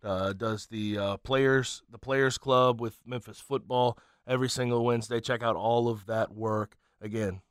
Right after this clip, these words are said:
follow him on X, C Fowler, B C M, and get to bluff city media dot co. Now it's time to transition into the Blitz, and, <laughs> uh, Dabo Swinney has, uh, has spoken again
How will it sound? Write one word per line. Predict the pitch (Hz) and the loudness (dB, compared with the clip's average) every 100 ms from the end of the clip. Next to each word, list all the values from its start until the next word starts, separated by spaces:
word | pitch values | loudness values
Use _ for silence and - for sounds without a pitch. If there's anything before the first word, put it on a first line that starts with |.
| - | -4
follow | 110 120 117 | 2 4 4
him | 117 | 4
on | 117 117 | 4 4
X, | 113 - | 2 0
C | - 110 | -4 -2
Fowler, | 110 110 107 | 2 4 4
B | 107 | 0
C | 104 110 | -4 -2
M, | 98 | -2
and | 101 | -2
get | 98 | -6
to | 90 | -8
bluff | 90 107 | -2 -2
city | - 101 | -2 -6
media | 98 98 98 92 _ _ _ _ | -4 -2 -4 -6 _ _ _ _
dot | 107 95 - _ | -4 -4 -6 _
co. | 113 98 | -2 2
Now | 95 98 | 2 2
it's | - | 2
time | 113 | 0
to | 104 | 2
transition | 117 101 113 113 - _ _ | 0 0 -2 -4 -8 _ _
into | 120 139 131 | 0 2 2
the | 120 95 | -4 -2
Blitz, | 131 185 180 - | 6 6 6 -2
and, | - 147 143 135 120 - | 2 4 6 4 0 6
<laughs> | |
uh, | 170 131 113 - _ _ _ _ _ _ _ _ | 6 6 0 -4 _ _ _ _ _ _ _ _
Dabo | 175 190 202 | 6 8 8
Swinney | 175 147 147 147 143 131 - - - - _ _ _ _ | 6 4 4 6 4 2 -4 -14 -20 -20 _ _ _ _
has, | 127 127 123 113 | -2 2 2 2
uh, | 120 113 110 101 107 - | 4 6 6 2 -4 -8
has | 117 - | -4 -2
spoken | - 135 131 | 4 4 4
again | 117 110 120 110 107 | 2 4 4 4 2